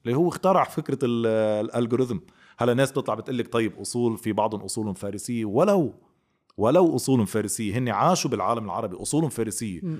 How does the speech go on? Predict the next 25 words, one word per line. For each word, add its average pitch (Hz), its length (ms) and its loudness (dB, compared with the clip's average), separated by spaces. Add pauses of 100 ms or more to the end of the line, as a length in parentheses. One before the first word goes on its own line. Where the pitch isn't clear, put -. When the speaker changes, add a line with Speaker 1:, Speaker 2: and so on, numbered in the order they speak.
(140)
Speaker 1:
ولكنهم 135 460 2
كانوا 160 240 0
موجودين 127 400 -4
بالعالم 101 360 -6
العربي. 87 360 -8 (380)
ابن 135 160 2
سينا، 139 460 0
ابن 90 160 -8
حيان، 113 440 -2
ابن 98 180 -8
خلدون، 110 720 -2
آه، 85 880 -8
أبو 92 140 -6
بكر 104 240 -4
الرازي، 123 540 0 (380)
ال-، 90 880 -6
الخوارزمي. 127 760 0 (580)
ومثل 185 260 0
ما 175 100 4
تايل، 160 440 2 (220)
نحن 131 480 2 (1080)
بعالمنا 92 480 0
العربي 87 400 -4
بهالبقعة 101 540 -2
الجغرافية 101 680 -6